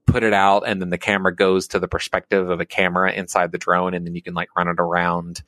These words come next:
to try and do, like, you know, kind of surp-, uh, uh, sneakily get around areas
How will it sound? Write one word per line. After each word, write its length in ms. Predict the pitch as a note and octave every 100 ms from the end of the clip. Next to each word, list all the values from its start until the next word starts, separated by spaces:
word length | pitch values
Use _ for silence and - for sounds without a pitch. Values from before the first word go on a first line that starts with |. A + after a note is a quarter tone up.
| - - - -
to 100 | -
try 200 | F2+ F2
and 100 | E2+
do, 400 | F2+ F2 E2+ E2+
like, 260 | E2 E2 _ _ _ _ _ _ _ _
you 120 | G2
know, 100 | E2
kind 200 | F2 F#2
of 60 | E2
surp-, 460 | - G#2 - - _
uh, 20 |
uh, 480 | G2 E2+ E2+ E2+ E2
sneakily 800 | - - - G#2+ G#2 F#2+ F#2 F#2 - - - -
get 120 | G#2
around 320 | F#2 F2+ F#2
areas 800 | F2+ F2 F2+ F2 F2 E2+ F2 -